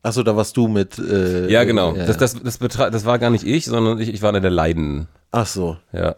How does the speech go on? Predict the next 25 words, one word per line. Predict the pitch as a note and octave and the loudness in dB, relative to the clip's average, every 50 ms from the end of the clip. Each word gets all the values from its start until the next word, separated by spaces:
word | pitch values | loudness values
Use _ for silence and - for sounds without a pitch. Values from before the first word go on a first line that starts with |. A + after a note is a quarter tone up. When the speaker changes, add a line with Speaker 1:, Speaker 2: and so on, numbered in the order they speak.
| - G2 | -8 -8
Speaker 1:
Du | A#2 A#2 | 0 0
warst | A#2+ A2+ - | 0 2 2
einer | A2 A#2 A2+ | 0 0 2
der | G#2 G#2+ | 2 2
Leidenden, | G#2+ A2 A2 A2+ A#2 A2 G#2 | 4 4 2 4 2 0 0
weil | G2+ G2 G2+ | 0 0 0
jemand | G2+ G2+ G2+ F#2+ - | 0 -2 -2 -2 -2
anders | G2 G#2+ G#2+ G2 - | -2 -2 -2 -2 -4
so | G#2 | -6
einen | G2 | -8
stinkenden | - - A2 G#2+ A2 G#2+ G2+ | -6 -6 -6 -6 -6 -6 -2
Bierschiss | G2 A2 G2+ F2+ G#2 F#2+ | -2 -2 0 2 2 2
Speaker 2:
Genau. | F#2+ F#2 F2+ E2+ | 4 2 2 2
Speaker 1:
hatte. | F2 E2+ F2 - - | 0 -2 -4 -8 -8
Okay. | A2 G#2 - - G#2+ A2 G#2+ _ _ _ _ _ _ - | -10 -8 -4 -4 -4 -4 -6 _ _ _ _ _ _ -2
Speaker 2:
Yannick | - G2+ G#2 G#2+ F#2+ | 0 2 2 2 0
Schleuderkotze. | - - A2 G#2 G2 F#2 - - E2+ D2 - - D2+ D2+ - _ - | 0 0 2 4 4 2 0 0 -6 -6 -4 -6 -8 -8 -8 _ -10
Speaker 1:
Ach, | A2 G#2 F#2 | -8 -8 -2
Yannick | A2 B2+ C3 C3+ C3+ - | 0 0 2 2 -2 0
Schleuderkotze, | - D#3+ D#3+ D#3 B2+ G#2+ - G#2+ F#2 - G#2 F#2+ | 0 2 4 4 4 2 0 -6 -6 -4 -6 -6
Kotze | F#2 - G#2+ F#2 F#2+ F#2+ | -4 -2 -4 -2 2 2
Speaker 2:
Ja. | F#2 F#2+ | 2 4
Speaker 1:
war | F#2 F#2 | 4 2
das. | F#2+ F2 - - - - - - - - - - - - - - | 2 -2 -2 -8 -18 -20 -20 -20 -20 -20 -20 -20 -20 -10 -2 0
Okay. | E3+ C#4+ D#4+ E4+ C4+ A#3 | 0 0 2 4 2 2